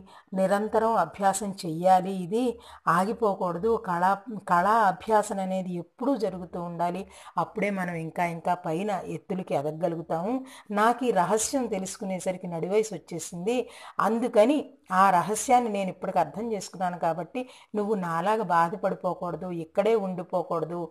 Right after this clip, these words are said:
ఇంకా ఉన్నత స్థితికి ఎదగాలి అని నేను నీకు రోజూ కూడా నీ కళలోనూ నువ్వు చేస్తున్న పనిలోనూ లోటుపాట్లు ఎత్తే చూపిస్తున్నాను. అంతేగాని నువ్వంటే నాకు ప్రేమ లేక కాదు నాయనా. ఇది మనం సక్సెస్ కంటే మనం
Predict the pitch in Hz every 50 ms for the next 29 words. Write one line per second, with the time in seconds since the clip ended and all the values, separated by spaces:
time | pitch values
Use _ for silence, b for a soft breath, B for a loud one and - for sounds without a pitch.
0 | B B B B B 208 190 185 175 233 240 247 247 214 190 185 196 190 214 190
1 | - - 190 - 190 - 202 185 175 160 165 160 160 170 170 170 170 196 220 220
2 | 190 180 185 190 180 175 b b b b b _ 202 196 196 190 185 180 170 185
3 | 196 185 190 185 170 - 175 156 170 160 170 175 175 160 220 214 - - 185 175
4 | 180 180 180 B B B B B - 196 202 190 - - 180 165 160 165 170 180
5 | 185 185 185 185 185 185 185 175 - - 185 185 190 - - 220 196 185 - -
6 | 170 170 180 180 180 175 180 180 175 170 165 160 165 175 - 190 180 180 - 180
7 | 165 - - - 180 170 - 185 165 156 165 - - - 185 170 170 170 185 220
8 | 226 226 B B B B B 156 165 165 156 185 185 185 185 180 180 185 185 180
9 | 175 165 165 160 160 160 185 185 185 180 170 - 160 - - 156 147 147 160 185
10 | 185 165 160 160 165 165 185 185 - 180 165 160 160 170 165 160 156 151 151 165
11 | 208 247 240 - B B B B B B _ - 185 196 185 185 262 254 220 -
12 | - _ _ - 185 185 185 185 180 165 175 - - - 180 165 - - - 220
13 | 208 - - 190 175 175 170 214 220 208 190 180 175 175